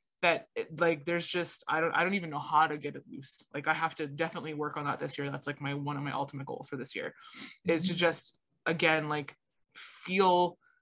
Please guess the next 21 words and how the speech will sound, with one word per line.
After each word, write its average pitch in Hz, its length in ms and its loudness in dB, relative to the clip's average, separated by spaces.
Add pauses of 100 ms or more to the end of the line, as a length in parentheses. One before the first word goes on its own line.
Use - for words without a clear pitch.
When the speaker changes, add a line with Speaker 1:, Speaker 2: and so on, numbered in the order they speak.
Speaker 1:
feel 233 220 8
in 196 160 4
flow 180 420 6
and 160 180 2
physical-, 156 520 2
in, 170 240 -2
in 190 160 4
the 180 60 4
physicality 160 480 2
of 147 80 -4
my - 80 -4
body. 139 400 -2 (420)
The 180 60 4
last 208 220 12
time 220 100 10
I 190 80 8
felt 185 220 6
that 151 140 6
way 160 260 2
was 156 200 0
that, 156 260 4